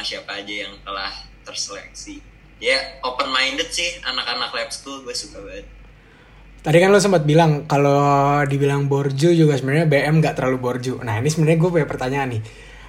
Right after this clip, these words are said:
Speaker 2: Lu bisa bilang
Speaker 1: Oke.
Speaker 2: B M nggak terlalu borju karena lu termasuk golongan atas, golongan yang emang, eh, berduit, atau emang, emang kenyataannya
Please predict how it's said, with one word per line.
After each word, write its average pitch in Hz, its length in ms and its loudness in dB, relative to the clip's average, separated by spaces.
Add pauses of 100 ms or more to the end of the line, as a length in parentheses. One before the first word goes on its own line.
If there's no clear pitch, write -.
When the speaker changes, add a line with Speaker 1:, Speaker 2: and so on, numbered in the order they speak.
(140)
Speaker 2:
Lu 190 60 8
bisa 196 240 6
bilang 147 340 6
Speaker 1:
Oke. 139 60 4
Speaker 2:
B - 100 6
M 135 160 0
nggak 135 160 0
terlalu 135 240 2
borju 131 400 2
karena 143 320 0
lu 170 160 6
termasuk 151 460 2
golongan 135 420 2
atas, 120 800 0
golongan 151 420 6
yang 143 240 2
emang, 135 460 -2 (320)
eh, 139 580 0
berduit, 160 880 4
atau 160 400 4
emang, 165 720 4 (420)
emang 190 320 4
kenyataannya 170 760 4